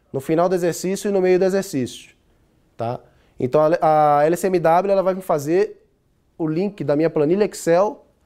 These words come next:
com a execução da transação. Cada linha é um registro. Cada linha do Excel vai ser uma vez que eu fiz a S noventa e um. A diferença é que eu não preciso ir na S noventa e um cem mil vezes. Ele lê o Excel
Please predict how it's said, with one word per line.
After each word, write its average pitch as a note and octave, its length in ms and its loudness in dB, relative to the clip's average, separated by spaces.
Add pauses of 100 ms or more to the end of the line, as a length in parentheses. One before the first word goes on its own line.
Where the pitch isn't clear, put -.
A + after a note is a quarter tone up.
(120)
com G#3 420 2
a F3+ 100 0
execução F3+ 380 -6
da F#3 80 0
transação. F3+ 500 -4
Cada G3+ 360 2
linha G3 260 -2
é G3 120 0
um F#3+ 40 0
registro. D#3+ 500 0 (120)
Cada A3+ 300 8
linha F#3+ 300 8
do E3+ 100 6
Excel F3 460 6 (500)
vai E3 160 8
ser F3 300 8
uma G3 200 6
vez F3 260 8
que F#3+ 80 4
eu F3+ 60 6
fiz E3 360 2
a D#3+ 140 8
S D#3 300 2
noventa D#3+ 320 4
e E3 60 8
um. A#2 180 2 (680)
A C3 80 2
diferença E3 380 4
é - 20 -2
que - 60 2
eu F#3+ 60 8
não G3+ 80 6
preciso E3 460 2
ir C#3+ 40 6
na C#3+ 160 4
S C#3+ 160 2
noventa C#3+ 320 4
e C#3 100 6
um E3 260 6 (340)
cem F3+ 280 6
mil G3 160 6
vezes. B2+ 560 2 (140)
Ele C3 180 2
lê C3 140 6
o D#3 120 10
Excel D#3 640 6